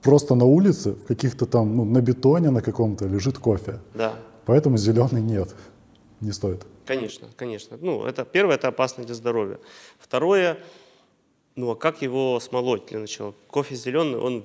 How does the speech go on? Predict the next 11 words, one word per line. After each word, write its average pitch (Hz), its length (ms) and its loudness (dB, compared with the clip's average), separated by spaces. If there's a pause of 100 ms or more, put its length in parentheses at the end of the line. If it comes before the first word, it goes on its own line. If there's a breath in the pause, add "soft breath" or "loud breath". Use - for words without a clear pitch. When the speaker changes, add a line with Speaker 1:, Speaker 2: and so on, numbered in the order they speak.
Speaker 2:
вяжущий, 104 760 -6
его 127 160 -2
не 127 100 -6
получится 107 1080 -4
на 117 140 -6
кофемолке 131 520 -2
смолоть, 117 380 -4
потому 117 300 -8
что 120 180 -10
жернова 117 460 -4
забиваются. 139 800 -4